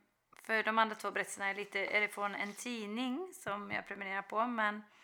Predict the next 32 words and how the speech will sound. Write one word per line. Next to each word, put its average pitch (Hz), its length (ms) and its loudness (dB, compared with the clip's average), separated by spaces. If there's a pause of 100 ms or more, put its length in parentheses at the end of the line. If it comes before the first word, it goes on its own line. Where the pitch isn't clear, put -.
(420)
det 202 300 -2
är 196 420 -2 (120)
tidningen 196 400 -6
Nära 202 380 4 (640)
som - 380 -8
jag - 380 -2 (260)
tycker - 160 -8
är 175 40 -2
jättebra. 185 720 -6
Så - 200 -6
att, 190 260 -6
ehm, 190 680 -2 (880)
den, 190 420 -6
den 196 180 -2
tänkte 180 260 -10
jag 175 40 -4
också - 160 -10
ta - 160 -6
två - 280 -8 (400)
upplevelser - 480 -10
ifrån - 240 -6
då. - 80 -6
Men 214 160 2 (380)
jag - 120 2
kan 294 140 6
börja 302 300 10
med 269 560 8 (720)
det 226 240 4
här 196 200 10
som 190 240 0
en, 185 200 -2
en 180 460 -4